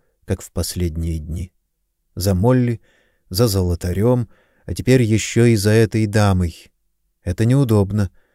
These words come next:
хотя ноги у него длинные, быстрыми они не были никогда. К счастью, женщине быстро идти мешало платье.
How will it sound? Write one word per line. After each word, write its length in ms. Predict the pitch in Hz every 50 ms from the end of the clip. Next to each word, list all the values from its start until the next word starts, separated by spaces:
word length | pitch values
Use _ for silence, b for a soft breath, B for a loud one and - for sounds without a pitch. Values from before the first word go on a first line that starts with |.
| _ _ _ _ _ _
хотя 220 | - 92 - 107 104
ноги 280 | 120 131 139 123 113
у 60 | 110 104
него 220 | 101 101 95 95
длинные, 680 | 85 90 92 117 131 135 131 127 127 123 120 117 104 b b b b b b b
быстрыми 560 | 82 85 123 139 - - - - 101 92 92
они 320 | 87 87 85 85 78 - _ _ _ _ _ _
не 180 | - 98 110
были 200 | 104 107 101 101
никогда. 540 | 101 95 95 - 98 87 87 82 87 85 - - - - _ _ _ _ _ _ _ _ _ _ _ _ _ _ _ _ _ _ _ _
К 60 | -
счастью, 480 | - 160 165 170 143 - - 147 143 135
женщине 580 | 120 151 170 156 147 - - 113 107 110 104
быстро 480 | 92 98 127 120 - - - 113 113 110
идти 200 | 101 - - 117
мешало 440 | 110 110 98 - - 107 110 110 104
платье. 580 | - 110 107 101 92 90 - - - 98 -